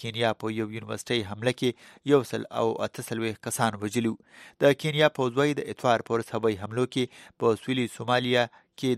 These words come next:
د الشباب دوه مرکزونه په نښه کړای شوي دي۔ د ملګرو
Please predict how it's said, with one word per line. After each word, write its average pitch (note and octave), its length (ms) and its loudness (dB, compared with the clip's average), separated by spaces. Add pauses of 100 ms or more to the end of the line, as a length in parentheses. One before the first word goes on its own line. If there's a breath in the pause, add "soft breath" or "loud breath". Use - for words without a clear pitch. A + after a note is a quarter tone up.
د - 0 - (180)
الشباب A2+ 360 0 (120)
دوه A#2 220 4
مرکزونه G#2+ 480 -4
په - 240 -8
نښه G#2 300 -8
کړای A2+ 240 -2
شوي A2+ 260 -4
دي۔ - 60 -10 (1300 loud breath)
د C#3 120 2
ملګرو D3 320 2